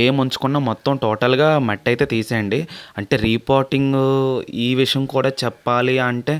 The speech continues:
చెప్పాలండి. ఎందుకంటే చాలామంది కొన్ని కొన్ని ఇన్ఫర్మేషన్స్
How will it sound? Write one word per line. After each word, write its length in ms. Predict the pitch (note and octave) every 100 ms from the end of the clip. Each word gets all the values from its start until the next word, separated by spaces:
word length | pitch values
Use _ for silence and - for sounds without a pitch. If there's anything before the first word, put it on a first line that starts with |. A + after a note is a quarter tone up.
| D3+ - - -
చెప్పాలండి. 580 | G#2+ B2+ C#3 A#2+ G#2+ A#2 A2
ఎందుకంటే 420 | A2+ B2+ A#2+ C3+ -
చాలామంది 480 | G2 G#2+ A#2+ B2 A#2 -
కొన్ని 280 | G#2+ G#2+ G#2
కొన్ని 180 | A#2 A2
ఇన్ఫర్మేషన్స్ 600 | G#2+ A#2 B2+ B2+ B2 A#2+